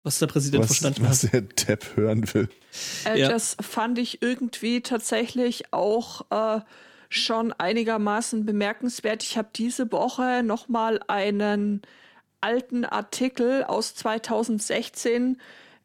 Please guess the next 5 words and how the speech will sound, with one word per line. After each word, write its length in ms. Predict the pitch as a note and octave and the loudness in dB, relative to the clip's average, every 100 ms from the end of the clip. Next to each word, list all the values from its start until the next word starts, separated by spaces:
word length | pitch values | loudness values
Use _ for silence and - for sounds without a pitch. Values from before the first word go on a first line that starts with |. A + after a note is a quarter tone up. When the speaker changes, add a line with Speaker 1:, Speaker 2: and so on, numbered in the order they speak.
| - | -4
Speaker 3:
äh, 280 | A#3 A3+ A3+ - - _ - | -2 2 0 -2 -10 _ -6
gelesen, 680 | A3 A#3+ G#3+ G#3+ C4 C4 A#3 | -2 2 2 2 2 0 0
wo 160 | A3 A#3+ | 2 2
es 200 | B3+ - | 0 -4
um 600 | - A3 A3 G#3+ G#3+ G#3+ | 0 0 2 0 0 -2